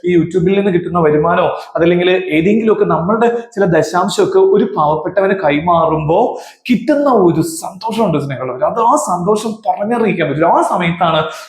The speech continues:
ഞാൻ ഈ പരിശുദ്ധ അമ്മയുടെ നീല മേലങ്കയുടെ സംരക്ഷണം അനുഭവിക്കാറുള്ളത്. അപ്പൊ നമുക്ക് ഈ അമ്മയുടെ തിരുനാളിന്റെ ഈ ഏറ്റവും അടുത്തൊരു സമയത്ത് അമ്മോട് പറയാം, "അമ്മ,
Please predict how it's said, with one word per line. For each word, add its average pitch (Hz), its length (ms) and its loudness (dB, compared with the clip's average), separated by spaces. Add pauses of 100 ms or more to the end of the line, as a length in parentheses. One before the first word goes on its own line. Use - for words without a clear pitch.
ഞാൻ 143 120 -8
ഈ 151 160 -4
പരിശുദ്ധ 147 400 -2
അമ്മയുടെ 143 420 2 (240)
നീല 175 320 0
മേലങ്കയുടെ 147 840 0 (120)
സംരക്ഷണം 139 500 -8
അനുഭവിക്കാറുള്ളത്. 135 580 -4
അപ്പൊ 175 140 -4
നമുക്ക് 208 640 0
ഈ 175 40 4
അമ്മയുടെ 175 500 0
തിരുനാളിന്റെ 156 640 0
ഈ 214 360 2
ഏറ്റവും 277 460 0 (160)
അടുത്തൊരു 151 400 -2
സമയത്ത് 143 300 -4
അമ്മോട് 160 220 0
പറയാം, 143 220 2
"അമ്മ, 196 220 0